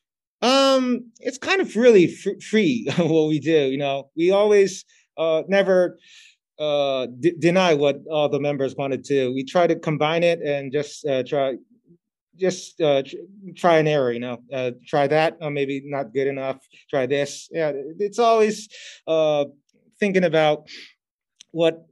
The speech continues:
the other members want to do, but at the same time trying to combine it and make it as, make it something that, uh, the songwriter himself didn't expect, uh, creating new stuff. It's always a-, about, like,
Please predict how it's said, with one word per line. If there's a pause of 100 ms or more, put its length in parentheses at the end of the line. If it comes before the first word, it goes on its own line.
(120)
the
other
members
want
to
do,
but
at
the
same
time
trying
to
combine
it
and
make
it
as, (1160)
make
it
something
that, (300)
uh,
the
songwriter (160)
himself
didn't
expect, (160)
uh, (260)
creating
new
stuff.
It's
always
a-,
about,
like,